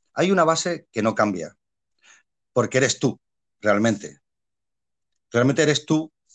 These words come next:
eh, con, eh, con la mentalidad de otro, por decirlo de alguna forma, ¿no? Porque ese es el personaje que te has creado. Pero realmente sigue siendo tú. Que sea más, eh, violento, menos violento, yo no soy violento. Pero eso es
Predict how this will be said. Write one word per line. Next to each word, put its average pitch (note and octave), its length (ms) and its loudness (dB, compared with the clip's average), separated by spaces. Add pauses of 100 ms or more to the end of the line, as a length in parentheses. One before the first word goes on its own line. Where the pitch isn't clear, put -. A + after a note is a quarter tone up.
(260)
eh, G#2 920 -2 (120)
con, B2+ 180 0
eh, G2+ 340 -4 (720)
con C#3 160 2
la B2+ 80 4
mentalidad B2 440 0
de C3+ 100 2
otro, F2 300 -2
por G2 100 -8
decirlo A2 220 -4
de A2 40 0
alguna G#2 200 -4
forma, E2 340 -12
¿no? C#3+ 160 -14
Porque - 200 -14
ese G#2+ 140 -4
es G#2 60 -2
el G2+ 120 -4
personaje G2+ 340 -4
que G2 60 -6
te G2 60 -4
has F2 60 -4
creado. E2+ 400 -10 (480)
Pero B2 160 0
realmente F3 280 0
sigue C#3+ 200 -4
siendo B2 260 -2
tú. - 220 -8 (1080)
Que A#2 140 0
sea E3 240 4
más, B2+ 720 -2
eh, F#2+ 640 -8 (100)
violento, A2+ 560 -2
menos B2 200 -2
violento, B2+ 380 0
yo A#2 120 0
no A#2+ 60 0
soy A2 140 -4
violento. G#2+ 500 -2 (560)
Pero B2+ 300 0
eso E3+ 320 2
es F3+ 300 -4